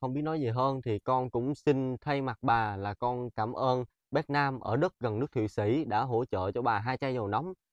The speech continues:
và số tiền một triệu đồng. Và con cũng xin cảm ơn tất cả các quý ông bà, cô chú, anh chị ở trong nhóm thiện nguyện Úc Châu, Melbourne, Sydney, Úc Châu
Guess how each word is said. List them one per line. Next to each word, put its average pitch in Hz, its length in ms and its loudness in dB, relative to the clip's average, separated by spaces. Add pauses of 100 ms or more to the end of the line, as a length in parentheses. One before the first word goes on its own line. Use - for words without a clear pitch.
(140)
và 101 380 0
số 160 140 -6
tiền 110 300 0
một 107 220 0
triệu 107 160 2
đồng. 107 340 4
Và 98 120 -4
con 127 280 0
cũng 117 240 -2
xin 127 240 -2
cảm 113 180 -4
ơn 120 240 -4
tất - 140 -2 (100)
cả 95 280 0
các 143 120 -8
quý 151 140 0
ông 156 80 -4
bà, 110 160 0
cô 120 140 -2
chú, 147 120 -2
anh 143 120 -2
chị 98 200 0
ở 104 180 -2
trong 123 180 -4
nhóm 139 200 0
thiện 104 160 -2
nguyện 101 160 -2
Úc - 200 -2
Châu, 127 200 6
Melbourne, 120 340 0
Sydney, 147 260 -2
Úc 131 200 -2
Châu 131 220 4